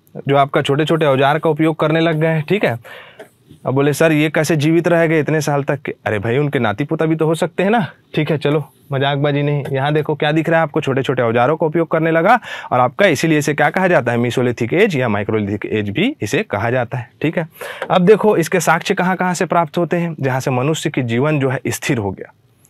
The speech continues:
ठीक है, अ, सॉरी, ये तो आपका था microlithic एज का था। अब ये जो है हम पढ़ेंगे क्या? आपका नवपाषाण काल। नवपाषाण काल से याद रखना है, मनुष्य का जीवन स्थिर हो गया, कबीलाई जीवन यापन करने लग गया मनुष्य,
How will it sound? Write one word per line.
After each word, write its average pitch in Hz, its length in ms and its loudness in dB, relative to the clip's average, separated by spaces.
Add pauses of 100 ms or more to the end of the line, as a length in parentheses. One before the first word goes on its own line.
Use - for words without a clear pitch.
(220)
ठीक 208 140 0
है, 113 120 -4 (420)
अ, 123 220 -2
सॉरी, 127 340 2
ये 135 80 2
तो 139 80 2
आपका 160 300 2
था 160 60 -2
microlithic 143 580 0
एज 131 140 -2
का 113 120 -2
था। 147 200 -2 (280)
अब 160 160 2
ये 170 140 4
जो 151 120 2
है 143 140 0
हम 120 160 -2
पढ़ेंगे 117 360 0
क्या? 156 220 0 (120)
आपका 131 460 0
नवपाषाण 123 520 0
काल। 127 200 -2 (640)
नवपाषाण 196 720 4
काल 180 200 4
से 160 180 2
याद 175 280 4
रखना 170 280 2
है, 165 220 2
मनुष्य 190 540 2
का 190 140 4
जीवन 185 420 2
स्थिर 220 380 2
हो 180 160 4
गया, 104 260 -2 (520)
कबीलाई 190 460 6
जीवन 214 340 4
यापन 202 360 2
करने 196 320 2
लग 180 140 2
गया 147 180 2
मनुष्य, 127 460 -2